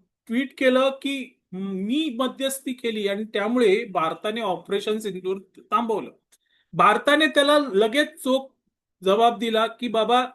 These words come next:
आम्ही कोणाचीही मध्यस्थी स्वीकारलेली नाही.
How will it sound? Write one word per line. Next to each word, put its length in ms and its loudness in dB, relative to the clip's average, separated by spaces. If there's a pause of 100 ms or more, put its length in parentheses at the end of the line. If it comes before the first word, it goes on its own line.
(100)
आम्ही 280 -4
कोणाचीही 680 -4
मध्यस्थी 640 -2
स्वीकारलेली 720 -2
नाही. 260 -4